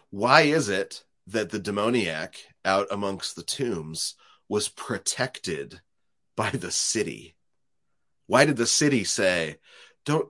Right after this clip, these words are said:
don't mess with that," right? He's a monster. They're afraid of him. They're hiding from him. They don't go out amongst the tombs, it says. Nobody can go out there because he,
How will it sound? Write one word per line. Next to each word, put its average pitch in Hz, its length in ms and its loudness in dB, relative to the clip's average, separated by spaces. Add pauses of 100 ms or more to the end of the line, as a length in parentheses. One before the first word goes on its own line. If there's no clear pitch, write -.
(440)
don't 151 220 -4
mess 156 280 2
with 90 240 -8 (180)
that," 87 360 -4 (420)
right? 107 100 2
He's 185 240 4
a 170 60 10
monster. - 640 2 (480)
They're 139 180 8
afraid 165 340 6
of - 100 0
him. 73 320 -12
They're 135 120 4
hiding 151 340 4
from 90 240 -4
him. 80 260 -12
They 127 100 4
don't 165 180 6
go 175 140 4
out 208 140 8
amongst 127 300 -2
the 90 60 -16
tombs, 90 280 -8
it 82 120 -14
says. 80 400 -6 (340)
Nobody 151 360 4
can 156 140 -8
go 160 200 4
out 147 200 0
there 82 280 -6 (320)
because 113 300 -2
he, 110 220 -8